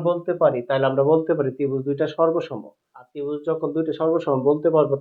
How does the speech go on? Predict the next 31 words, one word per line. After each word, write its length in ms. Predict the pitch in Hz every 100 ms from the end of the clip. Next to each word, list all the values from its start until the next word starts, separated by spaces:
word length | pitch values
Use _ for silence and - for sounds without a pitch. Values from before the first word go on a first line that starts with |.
| 135
তখন 180 | 127 135
আমরা 240 | 135 135 139 139
বলতে 180 | 151 156
পারবো 160 | 143 123
এইটা 140 | 123 131
সমান 180 | 143 139 139
সমান 160 | 131
এইটা। 240 | 123 117 - _ _ _ _ _ _
তাহলে 160 | 139 139
দেখো, 200 | 143 156
এই 80 | 143
যে 40 | 139
একটা 200 | 139 147
অতিভুজ 400 | 147 147 131 127 -
প্রমাণ 220 | 139 143
করতে 240 | 131 262 135
পারলাম, 340 | 127 127 143 240 - _ _ _ _ _ _ -
আর 80 | 135
একটা 280 | 135 - 151 240 - _ _ _ _ _ _ _ -
সাধারণ 280 | 151 143 135
বাহু 160 | 135 135
প্রমাণ 220 | 147 143 131
করতে 220 | 131 -
পারলাম। 180 | 123 117
এই 60 | 127
যে 40 | 139
অতিভুজ 400 | 151 156 143 147
আর 100 | 143
একটা 180 | 139 143
বাহু 220 | 139 147 139
যদি 180 | 135